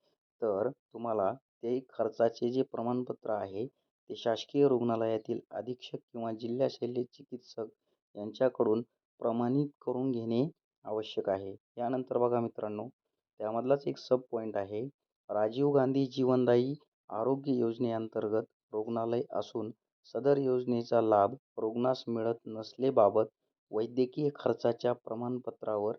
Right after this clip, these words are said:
प्रमाणित करणे आवश्यक आहे. म्हणजे जेव्हा तुम्ही वैद्यकीय खर्चाचे प्रमाणपत्र प्रमाणित करत आहात, त्यावेळेसच तुम्हाला हा सब पॉइंटसुद्धा प्रमाणित करून घ्यायचा आहे,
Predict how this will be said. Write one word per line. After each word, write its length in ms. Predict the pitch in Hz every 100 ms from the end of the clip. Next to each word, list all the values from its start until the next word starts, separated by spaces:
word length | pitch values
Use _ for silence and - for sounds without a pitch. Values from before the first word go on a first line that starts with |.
| _ _ _ _
प्रमाणित 420 | 104 110 113 131 135 _
करणे 360 | 117 117 123 -
आवश्यक 560 | 127 127 123 - 131 -
आहे. 280 | 101 101 95 _ _ _ _
म्हणजे 440 | 107 101 104 117 160 _ 107
जेव्हा 280 | 107 113 127
तुम्ही 380 | 123 110 107 - _ _ _
वैद्यकीय 560 | 110 117 120 123 143 151
खर्चाचे 520 | - 117 - 117 - 127
प्रमाणपत्र 800 | - 117 123 131 127 123 127
प्रमाणित 560 | 127 - 113 113 131 143 - -
करत 200 | 113 110
आहात, 260 | 101 101 110 - _ _ _ _ -
त्यावेळेसच 560 | 113 113 120 120 143 143
तुम्हाला 280 | 131 120 123
हा 180 | 127 123
सब 280 | - 123 120 -
पॉइंटसुद्धा 640 | 120 120 - 113 113 143 185 _ _ _
प्रमाणित 400 | 123 117 117 123 123 -
करून 240 | 110 123 156 _ -
घ्यायचा 460 | 107 101 98 127 147
आहे, 260 | - 113 104